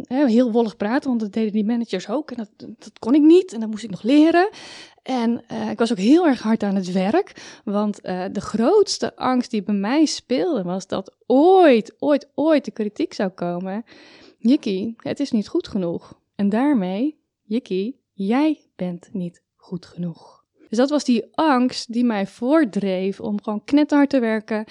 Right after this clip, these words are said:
Ik kleedde mij ook zoals ik dacht dat het hoorde. Dus ik had een, een beige rok aan en een witte blouse en beige pumps. Want ja, dat zag er toch wel zakelijk uit.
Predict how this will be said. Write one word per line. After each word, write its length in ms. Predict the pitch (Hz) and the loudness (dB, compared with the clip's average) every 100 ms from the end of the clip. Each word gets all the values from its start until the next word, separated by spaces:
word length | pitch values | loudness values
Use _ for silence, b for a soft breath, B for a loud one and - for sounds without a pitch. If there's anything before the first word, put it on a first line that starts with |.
| B B B | B B B
Ik 140 | 240 | -2
kleedde 340 | 254 247 349 359 | 4 4 6 4
mij 160 | 294 | 4
ook 160 | 285 - | 2 0
zoals 260 | 247 226 | -2 -4
ik 60 | 196 | -6
dacht 260 | - 247 - | -2 0 0
dat 100 | 269 | 0
het 120 | 208 | 0
hoorde. 360 | 170 196 226 294 | 0 0 2 0
Dus 100 | 233 | -2
ik 60 | |
had 120 | 208 208 | -4 -4
een, 160 | 208 - | -4 -2
een 160 | 202 | -4
beige 460 | 175 196 214 - 185 | 0 -2 -2 -2 -4
rok 280 | 190 233 - | -2 -4 -4
aan 380 | 226 247 269 | -2 0 0
en 220 | 294 185 180 B B | 0 -2 -8 B B
een 120 | 226 | 0
witte 240 | 233 247 | 0 -2
blouse 580 | 185 208 226 277 311 - | -2 2 4 4 2 -2
en 140 | 202 196 | -4 -4
beige 380 | 220 226 - | -4 -4 -8
pumps. 720 | 180 - 254 415 440 - - - | -8 0 0 0 -6 -12 -20 -14
Want 140 | 180 | -10
ja, 120 | 214 214 | -8 -8
dat 120 | - | -10
zag 200 | - 151 | -18 -18
er 80 | 180 | -16
toch 140 | 185 | -10
wel 120 | 190 | -10
zakelijk 520 | 185 202 196 196 - 220 | -6 -6 -6 -10 -8 -6
uit. 200 | - | -8